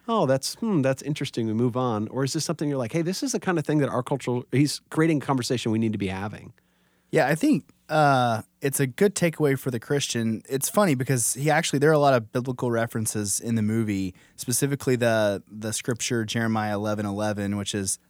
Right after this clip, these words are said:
Speaker 2: I have it written down here, "Therefore, this is what the Lord says, I'm about to bring on them disaster that they cannot escape. They will cry out to me, but I will not hear them," which is a pretty,
Speaker 1: Mm.
Speaker 2: uh,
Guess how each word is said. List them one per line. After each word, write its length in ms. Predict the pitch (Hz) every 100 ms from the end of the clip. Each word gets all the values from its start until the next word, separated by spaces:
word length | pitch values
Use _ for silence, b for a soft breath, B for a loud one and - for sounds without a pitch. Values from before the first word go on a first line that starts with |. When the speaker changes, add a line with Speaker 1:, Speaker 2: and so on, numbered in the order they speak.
| -
Speaker 2:
I 40 |
have 80 | 113
it 40 |
written 180 | 107 104
down 220 | 104 101
here, 200 | 104 101 b b b -
"Therefore, 380 | 117 - 120
this 200 | 110 113
is 100 | 117
what 140 | 110 110
the 80 | 107
Lord 240 | 104 101
says, 420 | - 135 127 117
I'm 120 | 113
about 220 | 107 110 107
to 60 |
bring 280 | 104 107 107
on 140 | 104 104
them 140 | 104
disaster 560 | 101 101 110 110 - 107
that 140 | 104
they 200 | 104 104
cannot 360 | - 110 110 104
escape. 500 | 87 - 110 95 90
They 100 | 104
will 140 | 104
cry 240 | 104 104 104
out 180 | 127 139
to 80 | 127
me, 240 | 127 120 b b b
but 120 | 117
I 100 | 110
will 100 | 110
not 120 | 107 92
hear 260 | 101 110
them," 300 | 101 95 95
which 160 | 113 -
is 60 | 139
a 80 |
pretty, 320 | 123 190 190 151
Speaker 1:
Mm. 80 |
Speaker 2:
uh, 420 | 123 110 104 -